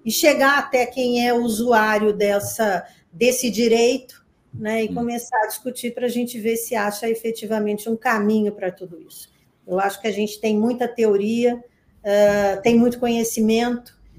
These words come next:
Speaker 1: mas a gente precisa começar a levar isso pra prática, porque senão eu, eu não me vejo mais vinte e cinco anos trabalhando
Speaker 2: Sim.
Speaker 1: com questão da qualidade, esperar mais vinte e cinco anos pra
Speaker 2: Opa.
Speaker 1: ver alguma coisa, né? Então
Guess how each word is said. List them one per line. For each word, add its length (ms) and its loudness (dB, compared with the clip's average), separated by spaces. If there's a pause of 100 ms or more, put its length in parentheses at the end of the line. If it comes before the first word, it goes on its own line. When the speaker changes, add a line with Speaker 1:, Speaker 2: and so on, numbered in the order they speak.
(120)
Speaker 1:
mas 140 0
a 60 2
gente 240 -2
precisa 400 -6
começar 420 -6
a 40 0
levar 400 -2
isso 200 -10
pra 160 -4
prática, 760 -8 (680)
porque 280 -6
senão 600 0
eu, 380 4
eu 200 8
não 160 0
me 160 -2
vejo 420 0
mais 380 0
vinte 260 -4
e 20 -10
cinco 420 -4
anos 360 0
trabalhando 600 0
Speaker 2:
Sim. 60 -6
Speaker 1:
com 120 -2
questão 420 -6
da 100 0
qualidade, 1000 0
esperar 600 4
mais 280 2
vinte 260 -2
e 20 -4
cinco 420 -2
anos 460 4
pra 220 0
Speaker 2:
Opa. 60 -2
Speaker 1:
ver 120 0
alguma 360 -2 (140)
coisa, 360 -6 (400)
né? 340 -20
Então 400 -20